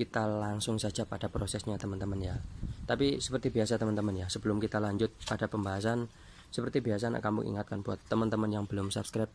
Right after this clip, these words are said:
silahkan klik tombol subscribe-nya dulu, karena subscribe itu gratis. Dan dengan teman-teman mensubscribe channel ini, artinya teman-teman udah mendukung channel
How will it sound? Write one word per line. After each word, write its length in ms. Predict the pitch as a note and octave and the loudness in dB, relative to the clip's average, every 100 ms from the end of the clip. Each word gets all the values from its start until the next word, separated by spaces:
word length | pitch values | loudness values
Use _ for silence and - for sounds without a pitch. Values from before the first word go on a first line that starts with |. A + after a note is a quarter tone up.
| - - - - - | -12 -20 -20 -18 -2
silahkan 320 | A2+ A2+ A2+ | 2 2 2
klik 240 | G#2+ A2 - | 0 -2 0
tombol 320 | A#2+ G#2 G#2 | 2 2 2
subscribe-nya 480 | G#2+ - G#2+ G#2+ G#2 | 0 0 0 0 0
dulu, 240 | G#2 F#2+ | 0 0
karena 240 | G#2 G2+ | 0 -2
subscribe 560 | G2 - A2+ - G#2+ G#2 | -2 0 0 0 -2 0
itu 160 | G#2+ G#2 - | -2 -4 -4
gratis. 480 | G#2 G2+ A#2 - - - - - - - | -2 2 2 0 -4 -16 -20 -20 -20 -4
Dan 320 | A2 G2 G2 G#2 | 0 2 2 2
dengan 160 | G#2 | 2
teman-teman 480 | G2+ G#2 G#2+ G#2+ G2+ | 2 2 2 0 0
mensubscribe 640 | F#2+ - G#2+ - - G#2+ - | -2 -2 -2 -2 -4 -4 0
channel 320 | A2 G2+ G#2 | 0 2 0
ini, 320 | - A2+ G2 G2+ - | 2 0 0 -4 -4
artinya 400 | G#2+ G#2+ G#2 G#2 | -2 0 0 0
teman-teman 480 | G2+ G2 G2 G2 G2 | 0 -2 0 0 -2
udah 240 | G2 G2 - - - - | -2 -6 -8 -18 -18 -4
mendukung 960 | G#2 G2+ G2 F#2+ G#2 G#2+ A2+ G2+ F#2+ F2+ | 0 2 2 4 4 4 2 2 -2 0
channel 320 | A2 G#2 G#2 | 0 2 2